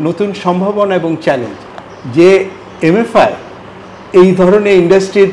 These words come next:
পেছনের, আহ, রান্নাঘর হিসেবে কাজ করেছে, তারা কিন্তু এখনও আপনার এই ডিজিটাইজেশনের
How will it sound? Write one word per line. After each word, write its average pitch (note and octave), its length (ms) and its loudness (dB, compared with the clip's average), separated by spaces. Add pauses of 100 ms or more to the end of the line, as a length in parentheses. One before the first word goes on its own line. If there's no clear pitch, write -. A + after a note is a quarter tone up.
পেছনের, G#3+ 500 2
আহ, D3+ 600 -2
রান্নাঘর F#3+ 500 0
হিসেবে F#3 320 -2
কাজ C3 300 -4
করেছে, A#2 440 -6
তারা F#3 240 0
কিন্তু F#3+ 280 -2
এখনও E3+ 360 -2 (540)
আপনার D#3 340 -4
এই D#3+ 140 -2
ডিজিটাইজেশনের C#3 800 -6